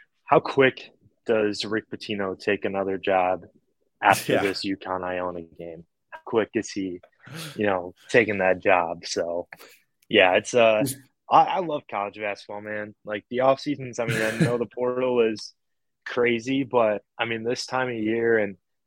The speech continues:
Speaker 1: I, I just think it has a different, you know, flavor to it than,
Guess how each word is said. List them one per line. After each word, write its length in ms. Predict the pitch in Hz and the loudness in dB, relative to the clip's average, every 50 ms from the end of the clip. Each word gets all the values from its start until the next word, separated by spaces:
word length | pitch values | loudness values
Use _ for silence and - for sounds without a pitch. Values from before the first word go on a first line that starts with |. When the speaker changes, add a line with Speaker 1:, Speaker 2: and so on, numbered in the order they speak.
| - _ - | -20 _ -4
Speaker 1:
I, 200 | - 110 120 117 - | -2 0 0 0 0
I 140 | 104 117 120 | 0 -2 -2
just 320 | 107 - 131 139 - - | -2 -2 -2 -2 -2 -2
think 220 | - 127 123 117 | -4 -4 -2 -2
it 100 | 127 110 | -2 0
has 220 | 104 104 107 101 104 | 2 0 0 0 -2
a 60 | 98 | -4
different, 540 | 95 101 101 - - - 104 98 95 101 - _ _ _ _ _ - | -2 -2 -2 -4 -6 -6 -6 -6 -6 -8 -12 _ _ _ _ _ -4
you 100 | 110 107 | 0 2
know, 160 | 101 98 95 | 4 4 2
flavor 500 | - - - 104 101 101 95 101 98 90 - - | 2 2 2 4 4 4 4 2 0 -2 -2 0
to 140 | 110 104 98 | 2 4 4
it 120 | 95 87 - | 2 2 2
than, 380 | 104 98 98 95 95 92 92 | 2 2 2 0 -2 -8 -14